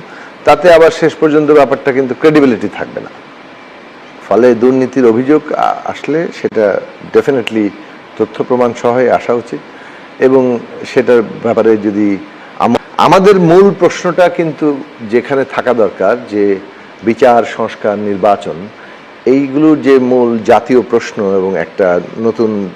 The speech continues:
মানে, আমাদের ট্রানজিশনের মূল প্রশ্ন, আমরা নতুন রাজনৈতিক বন্দোবস্তের মূল প্রশ্ন, সেইটা থেকে ফোকাস প্রায় এইসব জায়গায় চলে যায়। কারণ, আহ, অনেক, আহ, অভিজ্ঞ গণতান্ত্রিক দেশে, মানে, অনেক বছরের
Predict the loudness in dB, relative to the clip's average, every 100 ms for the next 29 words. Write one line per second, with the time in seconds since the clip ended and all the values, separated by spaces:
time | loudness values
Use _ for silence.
0 | -8 -4 -2 -2 -2 0 0 -2 -2 -2
1 | 0 0 0 0 -6 -6 -6 -6 -2 -2
2 | -4 -10 -20 -8 -6 -4 0 2 0 -2
3 | -6 -4 -2 0 2 2 -2 -4 -4 -6
4 | -10 -12 -14 -16 -16 -20 -20 -20 -20 -20
5 | -18 -2 0 4 2 2 2 4 6 4
6 | -2 -10 -20 -20 -2 0 4 2 2 -4
7 | 2 4 4 2 2 0 0 0 2 2
8 | 0 -2 -4 -6 -4 -2 -4 -6 -16 -20
9 | -20 -20 -20 -14 -8 -4 -2 -2 -2 -2
10 | -2 0 0 -2 -6 -18 -16 -6 -2 -2
11 | -2 4 4 4 2 -2 -2 -4 -4 -6
12 | -6 -4 -6 -6 -16 -14 -8 -4 -2 -4
13 | -4 -4 -2 -2